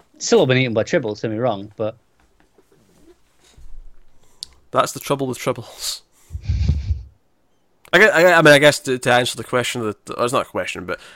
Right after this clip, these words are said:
Speaker 2: to sort of explain the statement of the, the title, the trouble with Tribbles is that they, they duplicate too much. I mean, that's the real trouble.
Speaker 1: Yes.
Speaker 2: They
Speaker 1: Yes.
Speaker 2: duplicate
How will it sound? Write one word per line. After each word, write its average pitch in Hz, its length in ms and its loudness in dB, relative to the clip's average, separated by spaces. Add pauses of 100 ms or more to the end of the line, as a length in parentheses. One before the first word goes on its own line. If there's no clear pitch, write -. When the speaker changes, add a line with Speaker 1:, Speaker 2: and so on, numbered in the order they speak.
Speaker 2:
to 139 80 -6
sort 160 140 2
of 131 60 0
explain 131 340 -2
the 113 80 -2
statement 110 400 -4
of 104 80 -6
the, 104 60 -10
the 101 120 -10
title, 120 440 0 (300)
the 123 80 -8
trouble 113 240 -4
with 107 100 -8
Tribbles 123 420 0
is 113 120 -6
that 92 140 -6
they, 101 240 -6 (120)
they 113 100 -10
duplicate 107 680 -10
too 98 120 -12
much. - 280 -10
I - 20 -8
mean, 113 80 -4
that's 110 140 -2
the 98 80 -6
real 101 120 -8
trouble. - 440 -10 (440)
Speaker 1:
Yes. 104 380 -12 (440)
Speaker 2:
They 123 40 -10
Speaker 1:
Yes. 117 60 -12 (120)
Speaker 2:
duplicate 127 440 -6